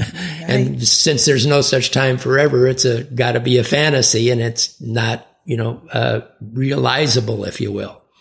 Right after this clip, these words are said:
Speaker 2: So strike two is that, uh, fear in the background.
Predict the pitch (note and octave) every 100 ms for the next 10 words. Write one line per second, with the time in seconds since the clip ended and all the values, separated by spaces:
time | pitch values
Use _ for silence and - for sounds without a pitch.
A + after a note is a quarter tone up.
0 | - - - - - - - B2+ - D3+
1 | D3+ D3+ E3+ D#3+ D3+ A#2+ B2+ C3 B2+ -
2 | C3+ B2 A#2+ - - G3 F3 C3 - C3+
3 | A2+ G#2 B2+ D3 D3 B2+ A2+ A2 G#2+